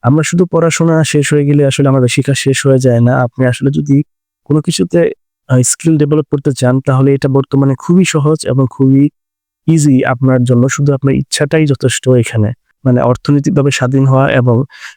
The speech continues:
একটা স্টেবল লাইফ লিড করা আপনার জন্য খুবই ইজি হবে। নাম্বার পাঁচ, নিজস্ব ব্র্যান্ড এবং নেটওয়ার্ক তৈরি করুন। আপনাকে অনলাইনে নিজস্ব একটা ব্র্যান্ড তৈরি করতে হবে এবং সোশ্যাল মিডিয়ার মাধ্যমে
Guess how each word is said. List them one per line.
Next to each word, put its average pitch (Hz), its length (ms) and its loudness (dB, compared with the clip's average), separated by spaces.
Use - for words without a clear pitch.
একটা 127 440 -2
স্টেবল 151 500 0
লাইফ 139 280 0
লিড 139 140 0
করা 131 260 0
আপনার 131 200 0
জন্য 135 160 0
খুবই 135 420 0
ইজি 131 260 2
হবে। 117 300 0
নাম্বার 156 340 2
পাঁচ, 123 240 0
নিজস্ব 175 380 0
ব্র্যান্ড 147 360 0
এবং 143 200 2
নেটওয়ার্ক 143 360 2
তৈরি 127 160 0
করুন। 110 320 -4
আপনাকে 147 500 0
অনলাইনে 160 540 2
নিজস্ব 151 380 0
একটা 160 160 -2
ব্র্যান্ড 131 340 -2
তৈরি 139 160 0
করতে 131 260 -4
হবে 127 300 2
এবং 127 360 0
সোশ্যাল 151 360 -2
মিডিয়ার 170 320 2
মাধ্যমে 147 540 0